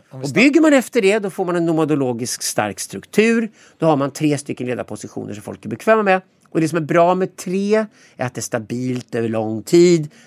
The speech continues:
Speaker 2: Därför att om en mopsar upp så sticker iväg, då kommer de andra två lira sig mot den tredje och så återställs stabiliteten.
Speaker 1: Ja. Om vi stannar upp där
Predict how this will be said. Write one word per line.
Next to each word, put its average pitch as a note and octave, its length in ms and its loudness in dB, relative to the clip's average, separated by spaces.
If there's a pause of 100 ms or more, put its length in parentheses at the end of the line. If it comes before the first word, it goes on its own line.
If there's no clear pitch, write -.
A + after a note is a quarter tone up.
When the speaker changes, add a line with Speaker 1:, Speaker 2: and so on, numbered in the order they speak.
Speaker 2:
Därför C3+ 140 -4
att C3 80 -4
om C#3+ 60 0
en F3 180 2
mopsar D#3 360 0
upp C3 160 -2
så - 80 -10
sticker C3 300 -4
iväg, A#2 240 2
då A2+ 80 -6
kommer A#2+ 200 0
de A2+ 60 0
andra G#2+ 200 -2
två G2 200 -8
lira F#2+ 240 -4
sig G2+ 140 -8
mot F#2+ 100 -10
den - 80 -10
tredje F#2+ 340 -2
och F#2 80 -8
så - 100 -6
återställs - 440 -10
stabiliteten. - 600 -10
Speaker 1:
Ja. - 320 -20
Om - 160 -10
vi C3+ 60 -2
stannar D3 220 2
upp D3+ 100 -4
där A#3+ 160 -4